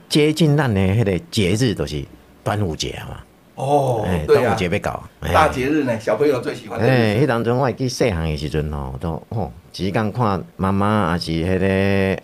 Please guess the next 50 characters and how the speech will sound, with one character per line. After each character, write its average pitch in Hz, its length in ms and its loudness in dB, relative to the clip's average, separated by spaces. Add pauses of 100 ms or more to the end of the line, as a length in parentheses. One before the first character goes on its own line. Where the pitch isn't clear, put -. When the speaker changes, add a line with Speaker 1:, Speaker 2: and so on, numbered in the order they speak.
Speaker 1:
阿 101 80 -8
公 104 180 -2
阿 92 120 0
嬷， 98 200 0
因 80 160 -4
拢 87 140 -2
咧 98 100 0 (380)
迄 101 100 -4
个 95 120 0
包 90 240 -4
肉 120 100 -2 (140)
粽。 - 100 -8 (380)
Speaker 2:
啊， 156 460 4
对， 139 180 2
对， 131 120 0
对， 117 140 -4
对， 107 160 -6
对。 104 140 -10
Speaker 1:
哎， 101 100 0
Speaker 2:
哎。 85 280 2
Speaker 1:
迄 117 240 4
个 92 60 -2 (140)
端 123 160 0
午 98 140 -2
节 87 180 0
伫 80 340 -2 (520)
华 95 400 -4
人 101 180 0
内 76 160 -2
底 113 140 0
来 76 180 -2
讲 78 260 -4
吼， - 320 -10 (120)
莫 135 180 0
讲 123 180 2
华 85 220 0
人 76 100 -4
啦， 71 120 -4
伫 85 100 -4
台 98 160 -4
湾 104 180 0
人 90 160 0
内 80 160 0
底 113 120 0
来 78 100 -2
讲 92 140 -2
嘛， 73 100 -2
是 71 80 -6
一 69 40 -6
个 71 280 -4